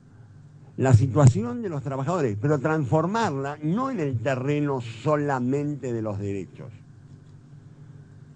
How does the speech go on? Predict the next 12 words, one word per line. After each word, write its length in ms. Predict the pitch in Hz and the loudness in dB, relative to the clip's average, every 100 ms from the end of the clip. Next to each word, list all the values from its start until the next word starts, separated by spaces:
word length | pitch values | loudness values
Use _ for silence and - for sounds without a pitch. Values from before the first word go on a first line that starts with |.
| - - | -20 0
porque 580 | 131 135 139 143 139 139 | 2 2 2 2 2 2
ya, 180 | 185 208 - - - | 2 0 -4 -14 -6
ya 140 | 190 | -4
pasó 380 | 196 165 208 208 | 0 4 6 6
el 140 | 135 107 | 2 -2
tiempo 760 | 117 131 131 120 139 139 - - - - - | 0 0 0 -2 0 0 -4 -16 -20 -20 -12
de 540 | 104 104 127 135 143 - - - - - - - - - - | -4 4 6 6 4 -2 -20 -20 -20 -20 -20 -20 -20 -18 0
el 220 | 117 117 | 4 6
reconocimiento 1500 | 117 127 113 123 117 104 120 135 147 143 143 135 147 143 139 - - - - - - - - - - | 4 2 2 0 0 2 6 8 8 6 4 -2 -6 -6 -8 -16 -20 -20 -20 -20 -20 -20 -20 -20 -12
de 200 | 110 110 120 | -4 0 2
los 180 | 110 | 4
derechos. 520 | 107 104 98 104 78 | 6 4 2 -4 -10